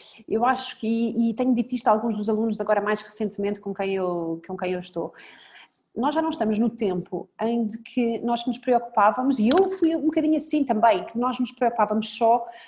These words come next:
ah, nos, nos macronutrientes. Nós, eu tenho que fazer uma dieta que, que cumpra aquelas gramas de proteína, de hidratos de carbono, de lípidos, e não pensávamos muito mais no resto, e porque o doente não pode estar desnutrido, e o doente tem que estar. A nutrição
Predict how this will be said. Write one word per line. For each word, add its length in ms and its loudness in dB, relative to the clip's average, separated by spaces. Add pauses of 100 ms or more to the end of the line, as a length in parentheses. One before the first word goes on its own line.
(200)
ah, 380 6 (600)
nos, 360 2 (220)
nos 280 0
macronutrientes. 760 2
Nós, 140 -2
eu 60 0
tenho 120 6
que 40 -2
fazer 180 4
uma 120 4
dieta 340 4
que, 100 -10
que 160 -18
cumpra 440 6 (240)
aquelas 440 4
gramas 280 6
de 60 -8
proteína, 320 4
de 60 2
hidratos 220 2
de 40 -14
carbono, 320 2
de 60 4
lípidos, 340 2
e 80 0
não 120 0
pensávamos 320 0
muito 160 -6
mais 200 -2
no 60 -4
resto, 360 2
e 40 4
porque 260 0
o 40 4
doente 200 4
não 80 2
pode 180 4
estar 120 2
desnutrido, 580 2
e 100 4
o 80 2
doente 300 0
tem 200 2
que 60 -6
estar. 240 0 (920)
A 60 0
nutrição 560 0